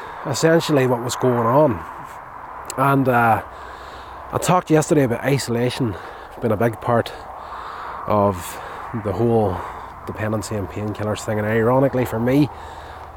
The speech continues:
that's not where the isolation came from. I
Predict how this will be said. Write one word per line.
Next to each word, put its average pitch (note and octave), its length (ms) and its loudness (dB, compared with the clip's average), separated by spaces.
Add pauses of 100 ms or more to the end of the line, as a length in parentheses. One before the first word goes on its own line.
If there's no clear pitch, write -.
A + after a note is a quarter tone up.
(340)
that's A#2+ 220 2
not A#2 180 0
where A2 120 0
the G#2 80 0
isolation G2 600 -4
came G2+ 320 -4
from. G2+ 280 -2 (1800)
I F#3+ 480 8